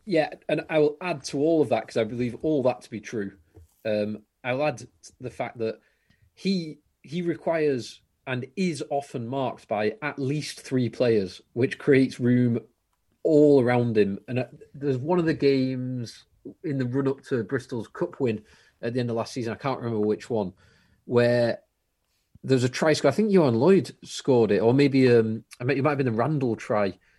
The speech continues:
in one of the games, where the space is there for Randall because there's three players all homing in on Radradra, and he doesn't even have the ball.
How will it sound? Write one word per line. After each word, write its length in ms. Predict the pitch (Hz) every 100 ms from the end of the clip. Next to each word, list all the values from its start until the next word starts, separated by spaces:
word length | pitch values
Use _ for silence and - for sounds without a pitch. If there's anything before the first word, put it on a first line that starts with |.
| _ _ -
in 120 | 120
one 120 | 113
of 60 | 107
the 80 | 104
games, 420 | 107 101 98 95 -
where 460 | 120 117 120 110 _ _ _ _ _ _ _ -
the 100 | 131
space 440 | - - 190 185
is 80 | 156
there 160 | 147 139
for 120 | 135
Randall 320 | 127 147 117
because 240 | 101 - 117
there's 160 | 120
three 480 | - - 175 190 175
players 500 | 151 156 151 107 98 -
all 340 | 156 151 143
homing 540 | 131 135 135 127 117 117
in 160 | 131
on 220 | 101 98 -
Radradra, 640 | 123 117 110 135 123 98 92
and 100 | 127
he 60 | 127
doesn't 220 | 165 165
even 200 | 143 135
have 280 | 120 135 113
the 80 | 98
ball. 400 | 110 135 101